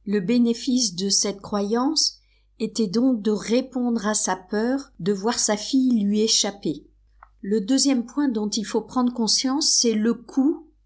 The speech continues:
de cette croyance limitante. Et pour cette mère, le coût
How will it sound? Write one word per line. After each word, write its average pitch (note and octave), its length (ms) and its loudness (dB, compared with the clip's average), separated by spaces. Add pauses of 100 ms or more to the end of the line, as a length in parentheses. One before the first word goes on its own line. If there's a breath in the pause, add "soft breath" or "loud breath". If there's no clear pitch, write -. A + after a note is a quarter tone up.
de F#3 100 -2
cette G#3 300 0
croyance A#3 560 0
limitante. G3+ 680 -6 (600 loud breath)
Et G3+ 80 -2
pour A3+ 200 -6
cette G#3 280 -2
mère, C4+ 260 2
le G#3 160 2
coût C#4+ 380 0